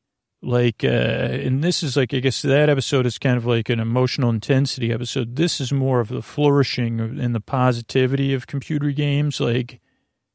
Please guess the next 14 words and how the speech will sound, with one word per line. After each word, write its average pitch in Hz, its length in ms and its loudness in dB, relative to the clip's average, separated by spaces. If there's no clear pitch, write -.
it 160 160 -6
gave 185 320 0
me 147 160 2
this 131 240 0
world 135 440 4
to - 160 -2
explore 120 1080 -2
and, 123 460 0
uh, 139 160 0
like, 120 320 2
challenges 143 720 0
to 117 100 -6
solve. 120 800 -4
Uh, 117 400 -2